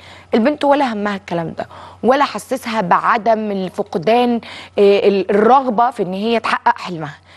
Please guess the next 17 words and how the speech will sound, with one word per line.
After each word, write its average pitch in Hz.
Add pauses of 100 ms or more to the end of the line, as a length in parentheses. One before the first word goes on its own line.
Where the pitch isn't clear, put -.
(120)
بالعكس 185
اتمسكت 196
بيه 185
أكتر. - (360)
رهنت 311
مامتها، 311
قالت 185
لها: 226
"أنا 196
هخس -
وهتشوفي." 180 (300)
رهنت 226
ناس 254
كتير 233
حواليها، 175 (160)
نزلت 214
عشرين 180